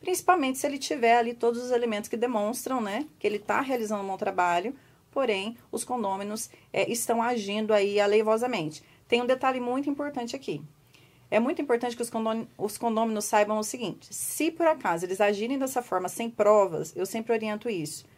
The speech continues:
vai tomar uma revertida no judiciário, porque além do síndico anular,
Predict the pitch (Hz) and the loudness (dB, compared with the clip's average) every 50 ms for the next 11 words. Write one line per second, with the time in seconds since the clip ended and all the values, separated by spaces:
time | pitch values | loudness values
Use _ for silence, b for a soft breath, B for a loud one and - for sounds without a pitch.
0 | b b - 220 220 208 208 240 233 233 214 208 208 208 208 220 202 214 226 233 | b b 2 4 4 4 4 2 0 -2 0 -2 -2 0 0 0 2 2 2 2
1 | 233 - 202 196 208 208 202 214 208 208 220 214 - 269 247 214 175 - 156 151 | 0 -2 -2 -2 -4 -4 -4 -4 -4 -4 -4 -4 -4 -4 -2 -2 -2 -4 -6 -10
2 | b b b b b - 220 226 - 226 202 208 220 240 262 311 311 - - 214 | b b b b b -4 -2 0 4 4 4 4 4 2 0 -2 -2 -4 -4 -4
3 | 185 170 - - 196 202 208 220 285 269 226 196 214 262 | -6 -2 0 2 2 2 2 0 2 2 2 2 2 -2